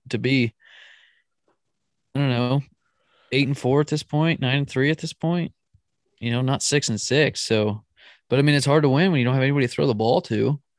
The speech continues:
Everybody drops the ball when they get it thrown to 'em, and I don't know, it's just tough. I don't, I don't know if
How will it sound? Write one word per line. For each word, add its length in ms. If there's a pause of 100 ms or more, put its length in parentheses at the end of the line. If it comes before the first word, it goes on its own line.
(460)
Everybody 240
drops 300
the 80
ball 300
when 80
they 100
get 160
it 180 (500)
thrown 260
to 140
'em, 260
and 400 (260)
I 60 (1400)
don't 80
know, 100
it's 100
just 180
tough. 340
I 80
don't, 200
I 60
don't 120
know 260
if 160